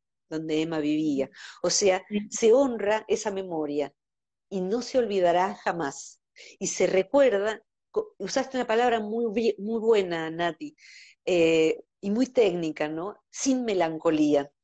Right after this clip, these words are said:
Speaker 1: La palabra melancolía viene de la época en que los, los griegos hablaban de los humores, ¿no? Eh, y era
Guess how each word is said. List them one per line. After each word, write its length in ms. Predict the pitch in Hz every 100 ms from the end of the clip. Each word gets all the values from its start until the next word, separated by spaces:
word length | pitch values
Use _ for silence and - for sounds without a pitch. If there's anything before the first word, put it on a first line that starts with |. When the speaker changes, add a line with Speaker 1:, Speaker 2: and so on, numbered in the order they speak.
| - - -
Speaker 1:
La 140 | 180
palabra 300 | 220 262 262
melancolía 760 | 226 202 196 185 196 220 247 240
viene 300 | 240 233 233
de 340 | 185 180 -
la 120 | 165 190
época 360 | 220 220 220
en 140 | 185 175
que 120 | 180
los, 380 | 165 160 156 -
los 160 | - 160
griegos 360 | 208 214 214
hablaban 340 | 175 170 185 185
de 80 |
los 220 | 160 160 -
humores, 560 | 165 170 175 156 151
¿no? 300 | 147 147 214 _ - - _
Eh, 200 | 165 160
y 160 | 170 214
era 240 | 220 233